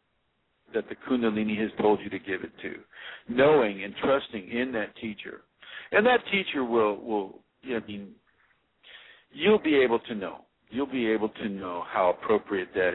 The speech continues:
is, and you'll get definitive results. You will get definitive results. Devotion is, is, is extremely important. It will, it will come into your dream life, and, uh, you'll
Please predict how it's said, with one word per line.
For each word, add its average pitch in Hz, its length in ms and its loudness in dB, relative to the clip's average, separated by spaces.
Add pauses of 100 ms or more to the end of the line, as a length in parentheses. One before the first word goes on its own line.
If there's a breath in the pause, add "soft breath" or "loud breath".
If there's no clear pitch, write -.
is, - 100 -18
and 107 140 0
you'll - 120 4 (180)
get 120 220 4 (180)
definitive 113 1120 0 (680 soft breath)
results. 101 520 2 (1000)
You 92 160 -12
will 117 140 -2
get 98 260 -4
definitive 92 560 -6
results. 87 360 0 (440 loud breath)
Devotion 131 600 4
is, 104 100 -8 (120)
is, 98 520 -20
is 92 60 -20 (540)
extremely 117 600 2
important. 104 640 -4 (640 loud breath)
It 113 140 0
will, 104 440 2
it 120 80 -8
will 107 180 -4 (120)
come 123 180 0
into 120 320 -4
your 101 320 -2
dream 123 300 0
life, 104 240 0 (1200)
and, 95 220 -14
uh, 92 120 -2
you'll 104 260 0